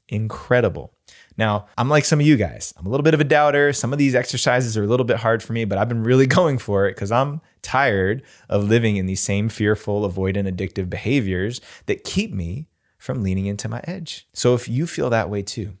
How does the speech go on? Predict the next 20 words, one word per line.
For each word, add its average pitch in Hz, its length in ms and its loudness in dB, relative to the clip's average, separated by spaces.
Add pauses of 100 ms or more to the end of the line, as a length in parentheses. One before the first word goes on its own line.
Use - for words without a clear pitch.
(120)
if - 180 -10
you 143 80 -8
keep - 260 -2
running 123 240 0
up 104 160 -2
against 98 260 -4
some 92 140 -6
of 87 60 -6
the 87 80 -8
same 113 680 0 (220)
resistances 95 1080 -2
and 85 220 -12
obstacles 98 640 -2
and 87 120 -6
adversities 95 560 -2
in 90 80 -8
your 85 100 -8
life, 90 260 -6
but - 140 -12
you, 90 240 -8